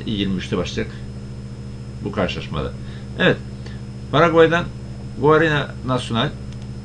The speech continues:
Vaduz Thun karşılaşması, Metla Duguapilis ve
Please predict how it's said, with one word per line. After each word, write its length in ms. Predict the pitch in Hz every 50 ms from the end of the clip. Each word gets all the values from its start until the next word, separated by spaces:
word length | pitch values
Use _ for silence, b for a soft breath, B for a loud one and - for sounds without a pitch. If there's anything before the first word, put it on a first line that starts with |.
| - - - - - - - - - - - - - - - - - - - - - - -
Vaduz 360 | 117 151 160 170 160 - - - - - -
Thun 120 | 156 151
karşılaşması, 640 | 139 127 101 - - 95 - - 90 - 135 156 180 220 - - - - - - - - - - - - - - - - - - - - - - - -
Metla 540 | 104 117 139 160 165 - - 151 156 151 - - - -
Duguapilis 760 | 131 127 123 139 143 139 - - 156 139 - - - - - - - - - - - - - - - 110 113
ve 160 | 151 160 156